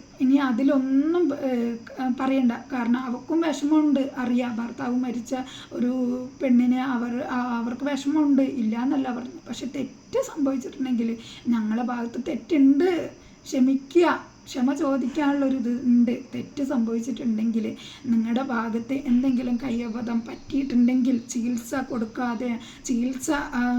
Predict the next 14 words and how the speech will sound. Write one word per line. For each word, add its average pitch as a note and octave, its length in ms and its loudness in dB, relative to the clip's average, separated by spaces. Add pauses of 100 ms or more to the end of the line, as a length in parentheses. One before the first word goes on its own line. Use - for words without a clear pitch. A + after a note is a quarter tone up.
(160)
കിട്ടാതെയാണ് B3+ 840 0 (120)
എൻ്റെ A3+ 200 2
ജ്യേഷ്ഠൻ A#3+ 500 -2 (100)
മരണപ്പെട്ടതെങ്കിൽ B3 1000 0 (480)
അത് B3 260 -2 (340)
ഞങ്ങൾ A#3+ 380 2 (1300)
അതിന് C#4+ 300 0
വേണ്ടത് D4 480 2
എന്താണെന്ന് D#4 320 4
വെച്ചാൽ D#4+ 200 2
ഞങ്ങൾ E4+ 200 4
ചെയ്യും. D4+ 380 2 (380)
ഞങ്ങളത് A#3+ 440 0
അന്വേഷിക്കും. B3 640 0